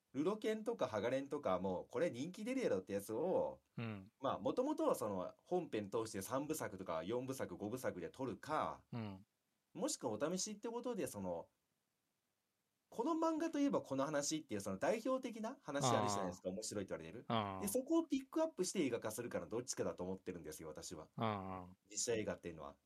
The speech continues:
Speaker 1: まあ、大体そうじゃないですか。
Speaker 2: そうね。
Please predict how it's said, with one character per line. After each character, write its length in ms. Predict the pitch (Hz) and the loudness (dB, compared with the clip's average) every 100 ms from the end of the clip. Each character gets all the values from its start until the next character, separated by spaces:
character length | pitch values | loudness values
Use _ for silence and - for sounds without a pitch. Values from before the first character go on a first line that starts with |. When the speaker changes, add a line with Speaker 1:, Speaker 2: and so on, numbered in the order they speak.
| _ | _
Speaker 1:
ま 60 | 285 | -4
あ、 20 | |
大 180 | 311 269 | 2 2
体 140 | 359 | 2
そ 140 | 349 392 | -4 -4
う 40 | |
じ 80 | 339 | -4
ゃ 40 | |
な 100 | 220 | -4
い 60 | 92 | -2
で 100 | 87 | -4
す 80 | - | -6
か。 140 | 80 - - - _ _ _ _ _ | -10 -12 -20 -20 _ _ _ _ _
Speaker 2:
そ 240 | - 175 104 | 2 4 4
う 20 | |
ね。 200 | 95 | 2